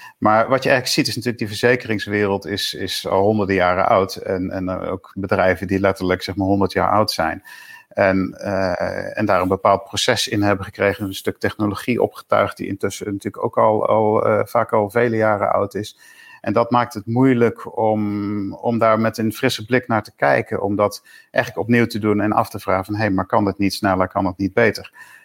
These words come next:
En, eh, en juist als start-up heb je dan wel de mogelijkheid om daar eigenlijk met een, met een nieuwe kijk op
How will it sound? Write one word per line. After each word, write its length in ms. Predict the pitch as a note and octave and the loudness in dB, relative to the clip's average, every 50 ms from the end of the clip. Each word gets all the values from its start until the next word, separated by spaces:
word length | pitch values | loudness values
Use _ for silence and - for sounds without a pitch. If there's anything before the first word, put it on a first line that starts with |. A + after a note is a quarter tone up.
| _ _ - | _ _ -10
En, 380 | - G#2 G#2 G2 F#2+ F#2+ F#2 | -4 -2 0 2 2 0 -2
eh, 600 | F2 G2 G2 F#2+ F#2+ F#2+ F2+ F#2 F#2 F#2 - - | -2 -2 -2 0 0 0 0 -2 -2 -2 -2 -2
en 200 | - G#2 F#2+ - G#2+ | -2 -2 -2 -2 -2
juist 340 | G#2+ G#2+ G#2 A#2+ A2+ - - | 0 2 2 2 0 0 -2
als 160 | - F#2+ - | -2 -2 -2
start-up 360 | - - A2 G#2+ A2 - F#2 E2+ | -2 0 0 0 0 -2 -4 -6
heb 160 | F#2+ F#2+ - | -6 -6 -6
je 60 | F2+ | -6
dan 140 | F#2+ F#2 F2+ | -6 -4 0
wel 180 | F#2+ A#2 B2 | 2 2 2
de 60 | A#2 G2+ | 2 2
mogelijkheid 720 | G2 F#2+ F#2 F2+ - F#2 F#2 - - F#2 F#2 F2+ - - | 2 2 0 0 -2 -6 -10 -6 -4 -4 -2 -4 -4 -6
om 180 | F#2 F#2+ F#2+ | -6 -6 -4
daar 220 | F2 F#2 F#2 F2+ F#2+ | -2 0 0 0 0
eigenlijk 300 | G2+ F#2+ - - F#2+ _ | -2 -4 -6 -8 -8 _
met 200 | - G2 F#2+ - | -6 -6 -4 -2
een, 160 | G2 G2 G2 G2+ | -2 0 0 0
met 200 | G#2 A2 G#2+ - | 0 -2 -2 -2
een 80 | - A2+ | 0 0
nieuwe 220 | A2+ A#2 A2 F#2+ | 2 4 2 2
kijk 400 | - - A2 A2 A2 G#2+ - - | 2 2 2 2 2 0 0 0
op 320 | F#2+ F#2+ F#2 - - - | 0 0 0 -2 -12 -20